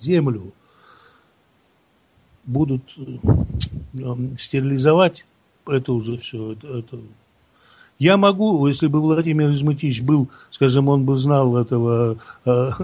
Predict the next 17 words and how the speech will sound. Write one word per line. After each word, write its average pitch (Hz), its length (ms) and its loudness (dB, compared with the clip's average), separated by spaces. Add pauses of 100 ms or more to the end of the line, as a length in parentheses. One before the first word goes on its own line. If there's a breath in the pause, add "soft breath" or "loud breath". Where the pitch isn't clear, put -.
(360 soft breath)
<laughs> 135 140 -4
товарища 139 500 2
Савина, 123 640 0
сейчас 120 380 -6
он 117 120 -2
генерал-лейтенант, 113 960 -2 (840 soft breath)
или 123 380 4
там, 123 260 0
так 120 200 -4
сказать, 120 460 -2
э, 117 460 -6
о 127 160 -2
подразделении 123 840 4
десять 117 400 -4
ноль 120 160 2
ноль 120 180 2
три, 185 320 0